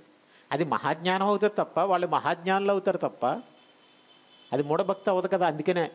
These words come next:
మా విశ్వాసం ఎంత గొప్పదో చెప్తున్నాడు. ఏమని? విశ్వాసం అనేది నిరీక్షింపబడి వాటి యొక్క నిజస్వరూపము అదృశ్యమైన ఉన్నవి అనుటకు రుజువునై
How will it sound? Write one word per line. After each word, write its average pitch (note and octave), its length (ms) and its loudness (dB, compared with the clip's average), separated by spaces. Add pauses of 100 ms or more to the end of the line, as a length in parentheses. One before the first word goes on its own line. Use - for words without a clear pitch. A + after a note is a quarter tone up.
(180)
మా C3+ 220 2
విశ్వాసం F#3 460 -2
ఎంత F3+ 140 -2
గొప్పదో F3 320 -2
చెప్తున్నాడు. E3 540 -2
ఏమని? D#3 400 2 (1400)
విశ్వాసం A3+ 480 0
అనేది G#3 420 0 (440)
నిరీక్షింపబడి G#3+ 680 2
వాటి G3 260 4
యొక్క F#3 180 0
నిజస్వరూపము F#3+ 920 0 (680)
అదృశ్యమైన D3+ 840 0
ఉన్నవి D3+ 680 0
అనుటకు D#3 520 0 (920)
రుజువునై D#3+ 760 -2